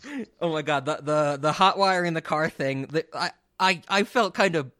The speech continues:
they should not have included the shot of him, like, physically putting the stripped wire to slightly below the ignition on the car and it turns on. They should have just sh-, like, l-,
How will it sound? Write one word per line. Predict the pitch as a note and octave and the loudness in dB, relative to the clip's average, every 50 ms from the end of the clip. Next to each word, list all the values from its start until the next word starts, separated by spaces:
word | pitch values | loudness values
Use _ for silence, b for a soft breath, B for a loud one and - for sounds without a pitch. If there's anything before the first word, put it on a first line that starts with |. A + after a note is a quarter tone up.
| _ _ _ _ - | _ _ _ _ -2
they | E3 G#3 G#3+ | 0 2 2
should | - - - A#3 G3+ | 2 2 0 2 4
not | A3 A3 G#3 - | 4 2 2 2
have | - G3 D#3 | 0 -2 -2
included | E3+ D#3+ - - F#3 E3 D#3 C#3+ | -4 -4 -4 -2 -2 -2 -2 -2
the | C3 C3+ | -4 -6
shot | - - - C#3+ B2+ B2+ - - | -4 -2 0 0 2 0 -2 -2
of | - C3+ B2 A#2+ | -4 -4 -4 -2
him, | - D#3 D3+ D3 C#3+ C#3 - _ - | -2 -2 0 0 -2 -2 -6 _ -6
like, | C#3+ C3+ A#2+ - _ | -4 -4 -4 -6 _
physically | _ - - F3+ F3+ F3 E3+ F#3 F3 - F3 E3 | _ -2 4 6 6 8 6 4 2 4 4 2
putting | D3+ - - F3+ E3+ D#3+ D#3 D3 D3 C#3+ - C#3+ | 2 4 4 4 4 4 4 2 2 0 -2 -2
the | C#3 C#3 | -4 -2
stripped | - - - - E3 E3 - - | -2 -2 -2 -2 -2 -2 -2 0
wire | F#3 C#4 - - D#3+ D#3+ C#3+ C3+ C3 - b b b b b | 0 2 2 4 2 2 2 0 -2 -4 b b b b b
to | b - G3+ F#3 | b 2 2 2
slightly | - - - - G3+ F#3+ F#3+ G#3+ A3+ G#3 A3 A3 A3 | 2 2 0 0 4 6 8 8 8 6 6 4 6
below | F3 G3 F#3+ F3+ F#3 F#3 F#3 F#3 | 8 8 8 10 10 10 10 8
the | E3+ E3 F#3 E3+ | 6 4 2 2
ignition | D#3 C#3 D#3 D#3+ D#3 - - F3 B2+ B2 B2 | 2 2 2 2 2 2 2 2 0 0 0
on | A#2 D3+ D3+ C#3+ | 2 2 2 2
the | C#3 | 0
car | - - - E3+ D3+ C#3+ C3+ - | 0 2 4 4 4 4 2 2
and | - D#3 D#3 | 2 2 2
it | C#3+ - | 0 0
turns | - - C#3+ C#3+ C#3+ C#3 C#3+ | 0 0 0 0 0 0 0
on. | B2+ B2+ B2 A#2+ A#2 - b b b | 0 0 0 -4 -6 -8 b b b
They | b E3 E3+ | b 2 2
should | - - - F#3+ F#3 | 4 4 4 6 6
have | F#3+ F#3+ | 4 4
just | - - G#3 F3+ - | 4 4 4 4 4
sh-, | - - - - D3+ - | 0 -2 -2 -2 -2 -2
like, | D#3+ D#3 D3 B2 | -2 -2 -2 -4
l-, | D3+ | -4